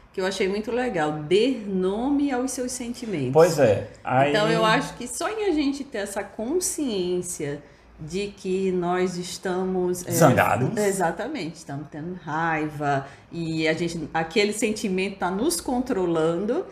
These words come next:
Speaker 1: é, faz toda a diferença.
Speaker 2: Faz, e é justamente nisso que eu dei a resposta, ou seja, essa consciência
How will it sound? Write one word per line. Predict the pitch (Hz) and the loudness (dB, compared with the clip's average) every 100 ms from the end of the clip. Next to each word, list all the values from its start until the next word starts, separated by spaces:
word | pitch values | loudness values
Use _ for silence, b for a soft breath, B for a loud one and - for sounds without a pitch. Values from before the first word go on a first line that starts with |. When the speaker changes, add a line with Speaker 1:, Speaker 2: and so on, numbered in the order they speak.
| B B B | B B B
Speaker 1:
é, | - 165 | -4 -4
faz | - 359 - | 0 -2 -2
toda | 302 302 | -4 0
a | |
diferença. | 359 370 415 392 220 208 - | 2 0 0 -2 -2 -4 4
Speaker 2:
Faz, | 165 98 - - | 6 6 2 -2
e | 160 | 2
é | 165 | 2
justamente | 160 208 - 170 175 180 151 | 2 -2 0 2 0 -4 0
nisso | 135 135 214 214 - 208 - | 4 4 2 -4 -6 -8 -8
que | - | -6
eu | 143 151 | -2 -2
dei | 147 131 135 | 0 2 4
a | 143 | 4
resposta, | 143 - - 113 98 - | 0 -2 2 4 4 0
ou | |
seja, | 107 117 110 | -4 0 6
essa | 143 165 151 | 6 6 2
consciência | - 143 131 - 127 160 160 - 101 | 4 0 0 -2 0 2 0 -4 -6